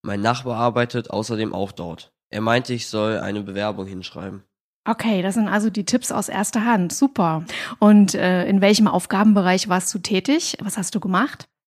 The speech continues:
Speaker 1: Ich war an den zwei Standorten Elisabethstraße und Altstädter Kirchplatz. Beim Altstädter Kirchplatz war ich im Aufgabenbereich I T tätig. In der Elisabethstraße war ich beim I-T-Support,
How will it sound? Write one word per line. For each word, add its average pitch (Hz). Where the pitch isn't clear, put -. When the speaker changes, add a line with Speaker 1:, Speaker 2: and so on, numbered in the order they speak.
Speaker 1:
Ich -
war 110
an 113
den 113
zwei 110
Standorten 107
Elisabethstraße 123
und 110
Altstädter 110
Kirchplatz. 107
Beim 95
Altstädter 101
Kirchplatz 127
war 101
ich 104
im 101
Aufgabenbereich 101
I 92
T 127
tätig. 139
In 104
der 101
Elisabethstraße 113
war 104
ich 101
beim 104
I-T-Support, 110